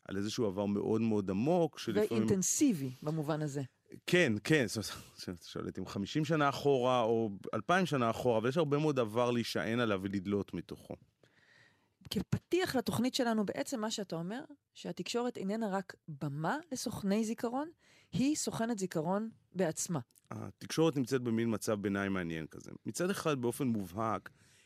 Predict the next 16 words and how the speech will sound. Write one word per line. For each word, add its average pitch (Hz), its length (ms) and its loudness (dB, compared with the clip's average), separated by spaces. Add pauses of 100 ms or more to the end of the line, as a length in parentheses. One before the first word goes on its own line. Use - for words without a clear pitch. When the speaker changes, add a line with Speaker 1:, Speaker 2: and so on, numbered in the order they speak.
(160)
Speaker 1:
היא 156 160 2
המקום 135 540 0
שבו 110 320 -2
נמצאת 104 500 -2
ה-, 90 160 0 (540)
הדיון, 113 520 4
או 113 60 4
אם 104 60 2
תרצי, 113 300 -2
ההתגוששות. 110 840 -2 (340)
איך 110 160 -2
נזכור 104 360 0
את 90 60 -2
מלחמת 92 340 -4
יום 87 100 -4
כיפור? - 500 -10